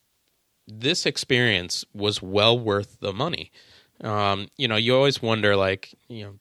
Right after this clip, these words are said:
basically dropping, um, a good bit over a hundred dollars. So I would say she's t-, in total, if you count all the extras that were added,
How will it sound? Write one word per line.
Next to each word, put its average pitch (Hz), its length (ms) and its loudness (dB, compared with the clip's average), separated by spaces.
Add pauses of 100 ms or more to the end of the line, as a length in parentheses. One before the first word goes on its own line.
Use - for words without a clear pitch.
basically 107 600 -2
dropping, 98 680 -2 (560)
um, 98 480 0
a 113 60 -4
good 113 240 0
bit 113 100 4
over 107 240 6
a 98 60 4
hundred 104 260 -2
dollars. 95 340 2
So 95 200 -2 (120)
I 101 60 -6
would 101 140 -6
say - 180 -4
she's 98 260 -8 (380)
t-, - 220 -2
in 151 160 2
total, 104 580 4
if 104 220 -6
you 98 100 -6
count 110 380 -2
all 104 180 0
the 101 160 -2
extras 98 460 -4
that 90 120 -2
were 98 220 -8
added, 92 420 -2